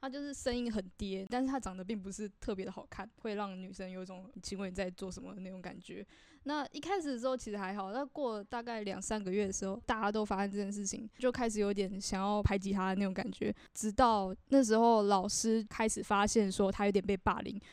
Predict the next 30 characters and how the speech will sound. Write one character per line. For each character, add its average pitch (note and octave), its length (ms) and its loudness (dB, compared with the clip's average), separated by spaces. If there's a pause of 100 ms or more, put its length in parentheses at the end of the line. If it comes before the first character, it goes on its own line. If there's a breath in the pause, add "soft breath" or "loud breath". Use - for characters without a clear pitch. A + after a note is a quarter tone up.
(140)
就 B3 160 4 (180)
把 G3+ 380 2
那 A3+ 120 0
个 G3 240 2
女 G3 180 0
生 G3+ 280 0
特 - 160 2
别 G3+ 120 4
隔 F#3+ 160 -2
开 G#3+ 120 -2
来， F#3+ 100 0
叫 G3 120 -2
他 F#3+ 200 0
去 G3 240 -2
一 G3 40 -2
些 F#3+ 380 -2 (260 loud breath)
事 - 220 2
务 A3+ 100 6
组 - 160 -4
之 F#3+ 160 -6
类 F#3+ 140 2
的 F#3 60 0
地 F#3 140 -4
方， F#3 260 -6 (100)
跟 G#3 260 2 (120)
大 G3+ 100 0
家 G3 100 4
讲 G3 220 -2
说 G3 420 4 (600 loud breath)
，“哦， D4+ 280 8